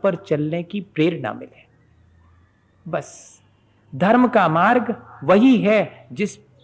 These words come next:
और चलने वाला वही श्रेष्ठ है जिससे दूसरे को भी उस मार्ग पर चलने की उत्सुकता जागृत हो। इसी भावना के साथ कि हम सब अपने जीवन को इतना ऊंचा बढ़ाएं कि हमारे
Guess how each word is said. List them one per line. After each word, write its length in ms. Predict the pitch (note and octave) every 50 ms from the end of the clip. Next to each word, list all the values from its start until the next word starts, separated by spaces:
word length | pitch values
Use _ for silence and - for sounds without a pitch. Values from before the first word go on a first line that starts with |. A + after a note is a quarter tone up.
| - - -
और 240 | E3 D#3+ D#3+ D#3+ - -
चलने 300 | F#3+ F#3+ A3+ B3 C4 A#3+
वाला 300 | G#3 G3 G3 G#3+ G#3+ F#3
वही 340 | C#3+ C#3 D#3+ G3+ B3 B3+
श्रेष्ठ 440 | - - - F#3 F#3 F3+ - - -
है 120 | - F3+ D#3
जिससे 360 | C#3+ E3 E3 - - F#3 D#3+
दूसरे 440 | C3+ C3 G3 G#3+ F#3+ - F3+ F3 D#3
को 180 | E3 - E3
भी 160 | D#3+ E3 E3+
उस 200 | D#3 C#3+ - - _ -
मार्ग 220 | D3 D#3 D#3+ D#3 - -
पर 80 | - C#3+
चलने 400 | C3 - - C#3+ C#3+ D#3 E3 D#3
की 140 | C#3+ - - -
उत्सुकता 540 | F3 - - - - A3 G#3+ _ - D#3+ C#3+
जागृत 460 | B2 - C#3+ C#3+ C#3+ C#3+ D3+ C#3+ - - _
हो। 200 | E3 E3+ E3+ - _ _ _ _ _ _ _ _ _ -
इसी 220 | E3+ - F3+ D3+
भावना 400 | B2 B2 B2 C3 B2+ C3 D3 C#3
के 160 | B2+ - D3
साथ 260 | C#3 - - E3+ - - - - - _ _ _ _ _ -
कि 80 | -
हम 180 | C#3 C3+ C#3+ C#3
सब 380 | B2+ - - F#3 F3+ - - _ _ _ _ _ _
अपने 300 | - D3 - D#3+ D3+ C#3
जीवन 380 | A#2 A#2+ C#3 D#3+ E3 E3 D3 C#3
को 340 | C3 - D3+ D3 C#3+ - - _ _ _ _ _ _ _
इतना 300 | E3+ D#3+ - F3 D#3 C#3+
ऊंचा 360 | C#3 D#3+ F#3+ E3+ - F3 D3
बढ़ाएं 420 | B2+ C3 B2 C#3 D3+ F3 F#3+ G3 F#3+ - _ _ _ _ _ _ -
कि 100 | - -
हमारे 500 | C#3 C#3 D#3 D#3 D#3+ F3 F#3 F#3+ F3+ D3+